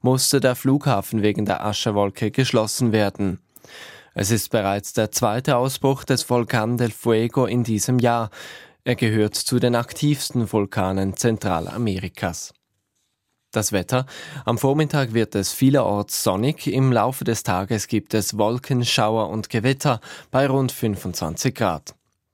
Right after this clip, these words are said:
Soweit die Nachrichten von Radio S R F. Am Mikrofon und verantwortlich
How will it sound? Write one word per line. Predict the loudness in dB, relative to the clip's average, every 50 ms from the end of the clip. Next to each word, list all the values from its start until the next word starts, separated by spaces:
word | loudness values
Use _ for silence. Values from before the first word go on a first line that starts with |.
| _ _ -6
Soweit | -4 0 2 2 2 0 0 0
die | 0 0
Nachrichten | 2 0 0 0 -2 -6 -6 -4 -2 -2 -2 0
von | 0 0 0 2
Radio | 2 0 0 0 0
S | 0 0 -2 0 0
R | 0 0 0
F. | 0 -2 -6 -12 -16 -16 -16 -16 -16 -18 -4 -2
Am | 2 2
Mikrofon | 2 2 2 0 -4 -2 0 2 2 4 4 2
und | 2 0 -2 -2 0
verantwortlich | 0 2 2 2 0 -2 -2 -2 -2 -2 -2 -2 _ 0 0 0 0 -4 -12 -18